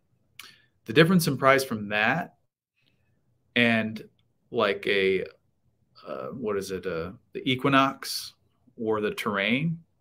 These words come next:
is, it's, like, fifty thousand dollars more, 'cause I think they're, like, forty grand or thirty-five grand.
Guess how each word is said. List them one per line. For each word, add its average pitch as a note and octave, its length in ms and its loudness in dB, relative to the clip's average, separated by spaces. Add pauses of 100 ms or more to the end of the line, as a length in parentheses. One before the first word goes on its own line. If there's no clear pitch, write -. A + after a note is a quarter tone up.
(140)
is, G#2 380 2
it's, - 140 -6
like, B2 100 0
fifty E3 380 0
thousand A2 540 -2
dollars F#2+ 360 0
more, F#2+ 380 -10 (1600)
'cause A#2+ 160 -4
I B2 60 4
think C3 140 4
they're, A2 80 6
like, G2 100 2
forty G#2+ 320 -4
grand A1+ 420 -12 (760)
or A2 120 -2
thirty-five A2 520 0
grand. E2 340 -8